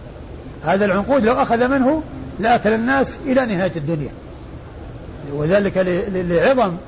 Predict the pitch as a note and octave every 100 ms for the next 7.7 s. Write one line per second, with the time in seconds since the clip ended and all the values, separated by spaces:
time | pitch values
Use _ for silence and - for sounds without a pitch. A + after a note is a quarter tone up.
0 | G3 F3 E3+ F3+ F#3+ F3 E3 D#3+ - -
1 | - - - F#3+ G#3+ F3+ D#3+ - - -
2 | - F3+ F3+ E3+ F3 F3 G3+ F#3+ F#3 F3
3 | F#3 F#3 C#3+ - - - - - B3 D4
4 | - A3 G3+ F#3 F3+ - - - - A3
5 | G#3 G3 G3+ B3+ C#4 - - - - -
6 | - - - C#3+ D3 G#3+ B3+ A3+ B3+ G#3+
7 | G#3 G#3+ F3+ F#3 A3+ C4+ C#4